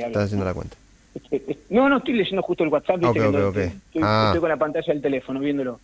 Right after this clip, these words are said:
Speaker 1: Bueno, esas serían las, las cuatro comisarías del partido de Pinamar. Y,
Speaker 2: Bueno, o
Speaker 1: y
Speaker 2: sea,
Speaker 1: Pinamar, con esto que te decía, cincuenta hechos.
Speaker 2: de unos
Speaker 1: Eh,
Speaker 2: cien
Speaker 1: todo
Speaker 2: hechos,
Speaker 1: bien.
Speaker 2: hubo veinte esclarecidos, más o menos ese es el número que pude hacer.
Speaker 1: Más o menos, sí,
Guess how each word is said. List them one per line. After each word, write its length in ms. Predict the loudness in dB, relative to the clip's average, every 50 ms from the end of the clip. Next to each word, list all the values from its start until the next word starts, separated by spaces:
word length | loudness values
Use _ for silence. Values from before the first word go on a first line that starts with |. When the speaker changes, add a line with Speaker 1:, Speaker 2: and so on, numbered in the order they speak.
| _ 0
Speaker 1:
Bueno, 260 | 2 2 2 -2 -6 _ _ _ _ _ _ _ _ _
esas 220 | -2 -2 0 0
serían 220 | 0 0 0 0
las, 120 | -4 -4 -6 -12 _ -4
las 160 | -4 -4 0
cuatro 320 | 0 0 0 0 -2 -4
comisarías 400 | -4 -4 -4 -6 -6 -6 -4 -4
del 100 | -4 -6
partido 280 | -6 -10 -8 -4 -4 -4
de 80 | -2
Pinamar. 320 | -4 -6 -8 -8 -10 -12 -16 -20 _ _ _ _ _ _ _ _ _ _ _ _ _ _ _ 0
Y, 60 | 4
Speaker 2:
Bueno, 180 | 4 6 6
o 40 | 4
Speaker 1:
y 20 | 6
Speaker 2:
sea, 140 | 6 4
Speaker 1:
Pinamar, 320 | 4 4 2 0 0 0 0
con 140 | -2 -4 -4
esto 120 | -4 -2
que 60 | -2 -2
te 60 | -4 -4
decía, 180 | -4 -6 -8
cincuenta 520 | -6 -6 -6 -2 0 -2 -2 2 0 0 0
hechos. 180 | 0 -4 0 2
Speaker 2:
de 80 | 4 4
unos 260 | 6 6 4 4 4
Speaker 1:
Eh, 60 | 4
Speaker 2:
cien 180 | 4 4 6 6
Speaker 1:
todo 100 | 4 4
Speaker 2:
hechos, 420 | 4 4 4 4 2 0 -4 -10 -4
Speaker 1:
bien. 160 | 0 4 4
Speaker 2:
hubo 120 | 6 6
veinte 280 | 6 4 4 4 2 0
esclarecidos, 540 | -2 0 0 2 2 2 0 0 0 0 0
más 240 | 0 -2 -4 -2 -4
o 60 | -2
menos 360 | -2 0 0 0 0 0 -2
ese 160 | -2 -4 -4 -2
es 40 | 0
el 100 | 2 2
número 260 | 4 4 2 2 0
que 80 | 0 -4
pude 220 | -2 0 0 2
hacer. 140 | 2 2 0
Speaker 1:
Más 120 | 0 0 -2
o 60 | 0
menos, 300 | 0 0 -2 -2 -6 -10 -16 -20 _ _ _ _ _ _ _ _ _ -4
sí, 240 | -2 -2 -2 -4